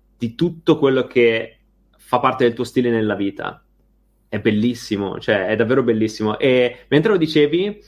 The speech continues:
eh, mi sono molto rivisto perché, eh, anche io ho fatto un sacco di cambi, poi io sono uno che continua a reinventarsi, non sta mai fermo, no?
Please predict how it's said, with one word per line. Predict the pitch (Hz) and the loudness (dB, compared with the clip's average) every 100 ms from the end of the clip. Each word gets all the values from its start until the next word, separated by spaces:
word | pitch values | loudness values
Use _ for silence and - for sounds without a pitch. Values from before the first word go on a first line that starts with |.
| - _ | -20 _
eh, | - | -2
mi | 120 | 0
sono | 117 127 127 - - | 2 0 0 -6 -2
molto | 127 139 147 | 0 2 2
rivisto | 127 123 - 135 | 2 -2 -2 -2
perché, | 113 - | -2 2
eh, | 104 - 110 - - | 0 0 -6 -8 -8
anche | 110 107 | -8 -8
io | |
ho | |
fatto | 110 107 | -8 -8
un | 101 | -10
sacco | - 107 | -4 -2
di | 107 | 0
cambi, | 107 101 107 | 0 0 0
poi | 104 110 | 2 2
io | |
sono | 110 107 | 0 -2
uno | 107 107 | -2 -2
che | 110 101 - - | 0 0 -2 -8
continua | 107 113 117 | -8 0 0
a | |
reinventarsi, | 110 110 110 107 110 110 110 - | 2 0 0 0 0 0 -2 -4
non | 110 | -6
sta | 107 107 | 0 0
mai | 110 | 0
fermo, | 107 120 110 104 107 | 2 4 4 0 -2
no? | 120 156 | -2 -4